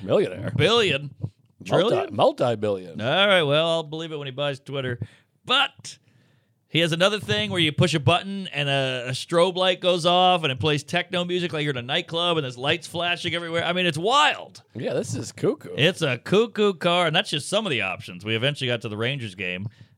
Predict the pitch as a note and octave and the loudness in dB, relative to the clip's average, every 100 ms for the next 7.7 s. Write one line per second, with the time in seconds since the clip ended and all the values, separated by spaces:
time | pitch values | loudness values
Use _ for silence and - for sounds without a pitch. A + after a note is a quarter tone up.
0 | _ G#2+ E3+ G3 B2+ F#2 G2+ - C#3 C3 | _ 0 2 2 2 -2 -6 -2 -2 2
1 | A#3 A#3+ C#3 F#2+ F2+ A#2+ - _ - B2 | 0 0 -2 -2 -2 -6 -10 _ -14 -6
2 | C#3 C3+ D3+ B3 - - - A#3 - - | -4 -4 -6 -8 -8 -6 -6 -6 -8 -12
3 | G#2 _ B3 C#4+ A3 - C4+ A3+ C3 D#3 | -16 _ -12 -12 -12 -8 -4 -2 2 6
4 | A#3+ G#3+ - B2+ A2+ G3+ C4 C#4 A#3+ A#3+ | 6 4 -2 -2 0 0 0 0 -4 -2
5 | C4 A#3 E3 F#3 A#3+ A3+ G#2 - - C#3 | -2 -2 -4 0 2 2 -2 -8 -4 0
6 | G#3 G#4+ C#4+ D#3+ B3 C4+ D#4+ F3 C3+ C3 | 2 4 2 0 2 4 4 4 2 0
7 | C#3+ C#3+ D#3 D3 D#3 A2 F#2+ | -6 -4 -2 -2 -4 -6 -10